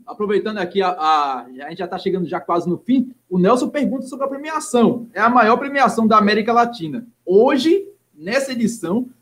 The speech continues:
a premiação subiu para cinquenta mil. O primeiro colocado, na, tanto no masculino quanto feminino, o primeiro colocado leva a bagatela de cinquenta mil. Por isso que vem tanto queniano pra cá, meu velho. Porque com a grana dessa, o cara resolve a vida,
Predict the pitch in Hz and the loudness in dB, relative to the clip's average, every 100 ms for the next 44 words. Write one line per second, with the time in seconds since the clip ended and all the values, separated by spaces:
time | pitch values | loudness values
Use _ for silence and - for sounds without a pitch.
0 | _ - 175 208 214 202 208 226 247 185 | _ -6 4 6 6 4 2 2 2 0
1 | 233 233 214 247 240 - - 302 349 - | 2 2 2 2 0 0 -6 -8 -8 -10
2 | 294 226 170 170 214 254 - - - _ | -6 -4 -4 2 6 6 4 -4 -16 _
3 | _ _ _ _ _ 180 175 175 180 175 | _ _ _ _ _ 2 2 2 0 -2
4 | 165 156 208 - _ _ _ _ 135 170 | 0 2 2 -2 _ _ _ _ -4 2
5 | 170 160 156 147 139 123 - _ _ _ | 4 4 4 2 0 -4 -10 _ _ _
6 | _ - 233 240 220 196 202 202 196 190 | _ -2 0 2 2 4 2 0 0 0
7 | 196 190 - 190 196 185 247 349 - _ | 0 -4 -4 0 0 0 0 -2 -8 _
8 | - - 196 247 254 226 - 214 220 220 | -20 -4 0 2 4 2 2 0 2 2
9 | 226 208 196 208 208 196 220 214 240 240 | 0 0 0 2 0 -2 -4 -4 -6 -2
10 | 214 196 285 359 415 381 208 277 - _ | -2 -2 -4 -8 -4 -4 -4 -10 -14 _
11 | 277 262 254 254 226 - 170 170 117 110 | -6 0 0 2 0 0 -2 -2 -4 -10
12 | - 190 214 262 220 190 233 220 - 196 | -14 -16 -10 -4 0 2 2 0 0 0
13 | - 427 403 - _ 196 190 240 262 214 | 0 -4 -6 -16 _ -8 -2 0 2 2
14 | 233 254 247 - 160 220 143 120 | 4 4 2 0 2 2 2 -6